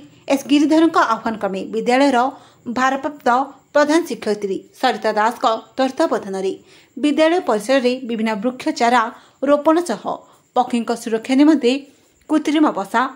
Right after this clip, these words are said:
ଖାଦ୍ୟସ୍ଥଳୀ, ଜଳପାତ୍ର ସ୍ଥାପନ କାର୍ଯ୍ୟକ୍ରମ ଅନୁଷ୍ଠିତ ହୋଇଯାଇଛି।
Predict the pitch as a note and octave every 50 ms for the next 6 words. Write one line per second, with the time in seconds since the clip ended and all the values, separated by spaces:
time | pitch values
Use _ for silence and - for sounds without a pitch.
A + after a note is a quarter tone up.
0 | - _ _ - - C4+ B3 G#3 C4+ C4+ C4+ - G3+ G3+ A3+ C4 C#4+ - - _
1 | _ _ _ - A3 A3+ C4+ C4+ C#4+ D4 C#4 A#3 - - G#3+ A3 G#3+ G#3+ G#3+ G3+
2 | G3+ - A3 A3 G#3+ - G3+ G3 - - C4+ C#4 C4 A#3 A#3+ C4+ C4+ - - _
3 | _ _ _ - B3+ C4 C4 B3+ - C#4+ C#4 F4 E4 C4+ G#3+ F#3+ - F#3+ G3 -
4 | - - G#3+